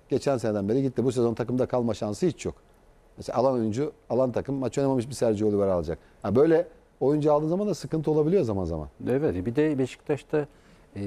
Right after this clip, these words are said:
Speaker 2: yönetim bazında eski futbolcular görev yapmaya başladı. Bence çok önemli bir kriter ve kritik bir nokta. Çünkü bunlar başarılı olduğu zaman eski futbolcuların hepsinin önü açılmış olacak. Ki yönetimlerde bence eski futbolcular olmalı.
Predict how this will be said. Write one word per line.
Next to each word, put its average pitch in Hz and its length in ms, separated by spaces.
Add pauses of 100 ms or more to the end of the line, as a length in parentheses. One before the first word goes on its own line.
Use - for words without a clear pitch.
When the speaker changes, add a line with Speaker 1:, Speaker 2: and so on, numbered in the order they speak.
(500)
Speaker 2:
yönetim 104 500
bazında 104 440
eski 104 340
futbolcular 107 800 (360)
görev 92 280
yapmaya 92 380
başladı. 101 460 (400)
Bence 127 200
çok - 240
önemli 123 380
bir 110 80
kriter 139 460
ve 135 100
kritik - 440
bir 113 40
nokta. - 360 (460)
Çünkü 139 240
bunlar 139 300
başarılı 143 400
olduğu 139 280
zaman 160 320 (840)
eski - 300
futbolcuların 123 560
hepsinin 196 360
önü 151 180
açılmış 98 440
olacak. - 280 (180)
Ki 208 260 (100)
yönetimlerde 151 760
bence 139 240
eski 127 260
futbolcular 110 540
olmalı. 101 480